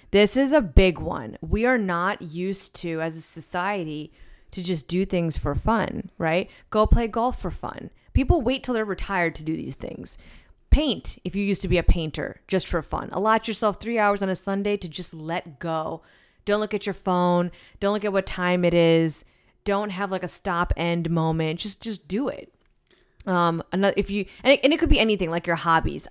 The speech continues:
And I know people who are in the creative space, you tend to feel a burnout with the creative stuff that you're doing, right? The inspiration loses.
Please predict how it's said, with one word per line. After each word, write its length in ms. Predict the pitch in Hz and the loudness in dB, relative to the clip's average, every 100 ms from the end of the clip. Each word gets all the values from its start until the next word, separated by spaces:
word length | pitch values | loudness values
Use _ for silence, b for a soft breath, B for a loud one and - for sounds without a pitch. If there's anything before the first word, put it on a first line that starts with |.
| - | 0
And 100 | 214 | 2
I 140 | 233 | 4
know 300 | 240 202 202 | 4 2 4
people 280 | 202 196 196 | 4 2 -2
who 120 | 190 | 0
are 100 | 190 | 0
in 80 | 185 | 0
the 60 | |
creative 380 | 175 - 170 175 | -4 -6 -6 -6
space, 480 | - 214 214 240 - b b b b | -6 -4 -2 -4 -6 b b b b
you 220 | b 196 240 | b -2 0
tend 280 | 220 214 | 0 -2
to 80 | 196 | -2
feel 220 | 180 196 | -2 0
a 60 | 185 | 0
burnout 400 | 165 175 175 165 - _ _ _ _ _ | 0 0 0 -2 -6 _ _ _ _ _
with 380 | - 175 214 - | -4 4 4 4
the 80 | 196 | -4
creative 380 | 185 180 - 143 | -4 -6 -6 -8
stuff 240 | - - | -6 -4
that 160 | 160 - | -4 -8
you're 80 | 147 | -12
doing, 360 | - - - | -14 -18 -14
right? 220 | - 160 165 | -6 -6 -2
The 100 | 170 | -2
inspiration 580 | 202 - 190 185 170 | 0 2 2 2 -2
loses. 460 | 160 160 - - - | -2 -2 -4 -10 -12